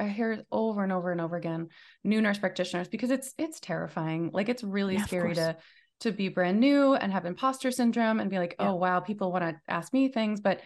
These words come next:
Speaker 1: you know, and then they say they don't wanna rock the boat. Like, I hear that all the time. And yet it's, rocking the boat is just part of being a nurse practitioner, being
Speaker 2: Yeah.
Speaker 1: part of a clinician, being an adult. Like,
Speaker 2: Yeah.
Speaker 1: um, that's called people pleasing, is not rocking the boat. And people pleasing is self-abandonment and self-neglect.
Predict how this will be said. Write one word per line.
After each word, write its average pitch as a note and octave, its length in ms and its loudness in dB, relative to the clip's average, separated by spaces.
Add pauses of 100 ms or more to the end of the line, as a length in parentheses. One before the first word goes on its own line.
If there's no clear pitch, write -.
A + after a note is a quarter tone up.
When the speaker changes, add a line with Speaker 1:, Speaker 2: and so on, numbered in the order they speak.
(680)
Speaker 1:
you B3+ 120 2
know, G#3 120 4
and A3+ 240 2
then A3+ 100 4
they A3+ 120 2
say A3+ 160 -2
they G#3+ 80 0
don't A3 120 2
wanna G3+ 160 2
rock F#3 300 0
the F3 80 -6
boat. D#3 400 -4
Like, F#3 160 -2
I G3 40 0
hear G#3+ 220 0
that G3 220 2
all G3 340 4
the F#3 100 -2
time. F3 540 -2 (420)
And G#3+ 240 0
yet G3 460 0 (140)
it's, F#3+ 240 -4 (100)
rocking G#3 340 2
the B3 100 4
boat G#3+ 200 0
is G3+ 160 -4
just - 280 -10
part F#3+ 260 -2
of F3 180 0
being F3 160 -2
a E3+ 40 -2
nurse E3 160 -6
practitioner, F3+ 480 -6
being G3+ 300 -2 (140)
Speaker 2:
Yeah. F3 60 -2
Speaker 1:
part F#3 120 2
of F3 100 -2
a F3+ 60 0
clinician, G3+ 600 0
being G#3 160 2
an F#3 60 2
adult. F3+ 460 0
Like, F#3 240 0 (280)
Speaker 2:
Yeah. F#3+ 220 0 (200)
Speaker 1:
um, F3 440 -4 (280)
that's B3+ 280 2
called A#3 240 2
people D4+ 240 2
pleasing, E3+ 560 -2
is F#3 160 -4
not F3+ 160 0
rocking F3+ 280 -4
the F3+ 80 -2
boat. A#3 340 2
And F#3 340 0
people A#3+ 240 0
pleasing G#3 320 2
is F#3+ 120 0
self-abandonment F#3 720 0
and F#3 140 -2
self-neglect. F3 640 -4